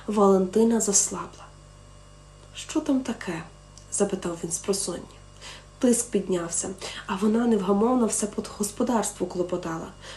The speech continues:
«Добре, що я випадково зайшла до неї, швидку викликала. Приїжджай швидше до матері».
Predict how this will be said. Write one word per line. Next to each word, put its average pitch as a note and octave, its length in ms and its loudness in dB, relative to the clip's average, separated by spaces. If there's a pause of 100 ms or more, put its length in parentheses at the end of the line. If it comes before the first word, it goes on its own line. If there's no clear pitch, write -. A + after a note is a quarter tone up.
(140)
«Добре, A#3+ 340 6
що - 220 0
я F3+ 140 6
випадково F#3+ 560 2
зайшла G3+ 400 0
до F3+ 100 0
неї, F3+ 340 -2
швидку C4+ 460 2
викликала. G3 680 2 (320)
Приїжджай G#3 640 6
швидше A3 480 0
до A3 120 2
матері». F3 400 -6